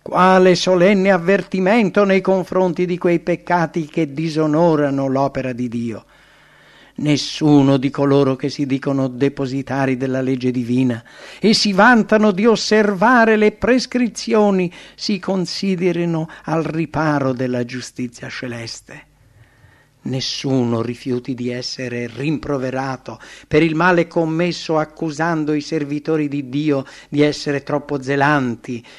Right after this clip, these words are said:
nel cercare di purificare il campo. Colui che odia il male invita coloro che dicono di osservare la sua legge ad allontanarsi da ogni forma di trasgressione.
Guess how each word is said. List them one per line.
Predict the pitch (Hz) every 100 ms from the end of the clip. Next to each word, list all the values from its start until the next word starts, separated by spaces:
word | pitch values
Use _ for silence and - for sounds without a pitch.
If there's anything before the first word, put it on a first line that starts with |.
| -
nel | 135 131
cercare | - 135 - 135 131 123 120
di | 123
purificare | - 139 131 - 123 127 123 127
il | 117
campo. | - 123 107 101 - - _ _ _ _ _ _ _ _ _
Colui | - 127 135 131
che | 143
odia | 135 139 135
il | 135
male | 127 139 151 151 151 151 - - -
invita | 156 160 156 165 185 185 170
coloro | 180 185 208 196
che | 190 180 156
dicono | 214 208 202 190
di | 170 214
osservare | 196 - 190 190 185 214 202
la | 196 196
sua | - 185
legge | 196 233 185 208 196 - -
ad | 180 185
allontanarsi | 202 208 214 190 214 240 202 226 208
da | 202 233
ogni | 247 220
forma | 208 254 262 240 226
di | 214 214
trasgressione. | 226 220 190 202 185 170 147 107 110